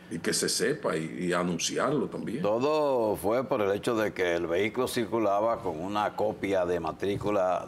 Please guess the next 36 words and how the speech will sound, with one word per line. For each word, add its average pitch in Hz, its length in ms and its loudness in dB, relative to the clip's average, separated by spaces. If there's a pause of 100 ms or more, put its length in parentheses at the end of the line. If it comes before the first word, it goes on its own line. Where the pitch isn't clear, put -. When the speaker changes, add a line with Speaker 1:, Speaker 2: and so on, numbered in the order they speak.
Speaker 2:
de 82 160 -2
placa 101 560 0
de 87 140 2
exhibición - 960 -2 (840)
que 78 80 -6
tiene, 98 680 0
y 87 200 2
la 92 160 2
gente 104 260 0
decía 113 380 0
que 90 100 0
no 92 400 0
aparecía 82 800 0
el 71 100 -4
registro 82 600 -2
de 80 100 0
esa 127 220 0
placa, 139 500 -2
que 143 140 -6
lo - 160 -8
que - 80 -6
puede 139 300 0
ser 85 200 -2
cierto, - 540 -4 (600)
eh, 76 360 -2
que 78 120 -2
no, 87 300 -2
no, 92 240 0
porque 82 200 -4
aquí 87 120 -2
la 95 80 2
gente 107 220 0
acostumbra 123 680 -2
con 95 300 -4
toda 117 400 0
desfachatez 120 800 -2